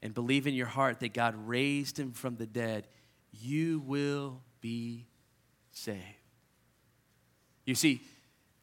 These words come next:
we remember today the greatest story in all of history. But this is where it becomes more of a story. This is where it becomes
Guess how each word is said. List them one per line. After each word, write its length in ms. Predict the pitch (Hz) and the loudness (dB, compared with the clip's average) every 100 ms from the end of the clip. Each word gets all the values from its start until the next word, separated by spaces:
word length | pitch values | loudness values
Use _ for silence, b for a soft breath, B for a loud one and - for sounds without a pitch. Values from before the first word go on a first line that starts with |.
| _ _ _ _ _ - | _ _ _ _ _ 2
we 160 | 143 180 | 8 8
remember 400 | 160 143 165 151 | 8 4 2 0
today 440 | 117 123 117 113 - - | 2 2 2 0 -12 -8
the 100 | 123 | -8
greatest 920 | - 120 123 131 139 143 - - - | -6 -2 2 4 2 0 -2 -6 -8
story 800 | - - 131 123 113 104 98 101 _ _ _ - | -10 -8 -4 -2 -2 -4 -8 -12 _ _ _ -12
in 160 | 113 | -10
all 280 | - 110 107 | -6 -6 -6
of 120 | 104 | -8
history. 640 | - 98 - - - - _ _ _ _ _ _ _ _ _ _ _ _ _ _ _ _ _ _ _ _ _ - | -12 -12 -12 -14 -18 -20 _ _ _ _ _ _ _ _ _ _ _ _ _ _ _ _ _ _ _ _ _ -6
But 140 | 120 | 0
this 240 | 156 151 156 | 0 0 -2
is 120 | 127 | 0
where 140 | 139 | 0
it 80 | 123 | 2
becomes 640 | 120 - 127 113 104 - - - | -2 -2 -4 -4 -8 -10 -12 -10
more 220 | 117 113 | -4 -4
of 100 | 98 | -6
a 40 | |
story. 520 | 95 - 123 104 92 - | -8 -8 -6 -6 -8 -4
This 200 | 165 160 | -4 -2
is 120 | 175 | -2
where 240 | 151 160 143 | 0 2 0
it 80 | |
becomes 800 | 127 120 - 147 147 139 123 - | -4 -8 -4 -2 0 0 -2 -4